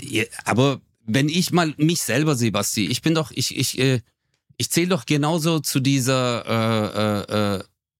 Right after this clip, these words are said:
Gesellschaft, äh, der alles selber auch mitmacht. Weißt du, man kann sich beschweren und man kann sagen, ja, ist alles unfair, aber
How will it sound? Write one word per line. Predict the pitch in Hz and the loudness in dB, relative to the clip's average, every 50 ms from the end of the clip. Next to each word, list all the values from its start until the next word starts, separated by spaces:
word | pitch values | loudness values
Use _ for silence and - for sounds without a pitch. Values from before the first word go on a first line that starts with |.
| _ _ - - - - 127 120 120 110 | _ _ -16 -14 -12 -12 -12 -12 -12 -2
Gesellschaft, | 98 123 113 104 127 139 156 151 - - 143 143 139 - - - - - - - _ _ | 0 0 2 2 2 2 0 0 -2 -2 -2 -2 -4 -6 -8 -8 -8 -10 -10 -14 _ _
äh, | - - 67 67 - - - - _ _ | -12 -10 -10 -10 -12 -14 -18 -20 _ _
der | 117 113 117 113 - | 0 0 0 0 0
alles | 123 139 147 156 143 - | 0 0 0 0 0 0
selber | - 123 131 139 139 135 | 0 0 2 2 0 0
auch | - 123 135 - - | 0 -2 -2 -2 0
mitmacht. | 113 120 139 - - 95 90 82 - - - - - - _ _ _ _ _ _ _ _ _ - | 0 0 0 0 0 -2 -2 -2 -4 -10 -16 -20 -20 -20 _ _ _ _ _ _ _ _ _ -2
Weißt | 107 123 123 | -2 0 2
du, | 147 | 2
man | 147 139 131 | 2 2 2
kann | - 151 156 143 | 2 0 0 0
sich | 143 - | 0 -2
beschweren | - 131 123 - - 135 143 156 165 165 | -2 -2 -2 0 0 0 2 2 2 2
und | 151 139 | 0 0
man | 135 131 | 0 0
kann | 117 - 135 127 | 0 0 0 0
sagen, | 110 131 131 131 135 131 | 2 2 2 2 2 2
ja, | 120 120 127 139 139 139 139 131 | 2 2 2 0 0 0 -2 -2
ist | 123 110 - | -2 -4 -4
alles | 92 107 123 127 120 - - | -2 -2 0 0 0 0 0
unfair, | 131 139 139 131 - 139 131 127 104 | 0 0 2 2 2 2 2 2 0
aber | 110 107 104 117 120 107 | 0 0 0 0 0 -2